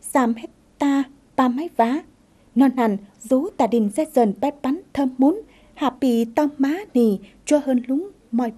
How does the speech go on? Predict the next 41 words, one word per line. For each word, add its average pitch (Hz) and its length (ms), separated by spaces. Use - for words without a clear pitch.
bì, 214 240
văn 285 260
bú 294 160
dòng 202 280
mô 269 200
khẩu 208 220
danh 262 140
cú, 285 380
cắp 359 160
tà 214 160
đình 208 220
hạ 214 260
bắn 294 200
thơm 269 200
muốn. 285 220
Bú 285 140
giáo 240 280
hạ 226 240
díp 320 100
cốt 302 220
má 277 160
bốc 320 240
nàng 226 180
khèo, 220 320
tèng 233 220
xàm 220 300
díp - 240
phèn 214 280
tà 214 100
tến, 233 400
cánh 254 160
tánh 247 180
mù, 208 320
tèng 208 280
mù 233 200
me, 240 280
khoai. 233 440
Cùng 262 380
tên 330 140
cá 294 340
hiếp 370 140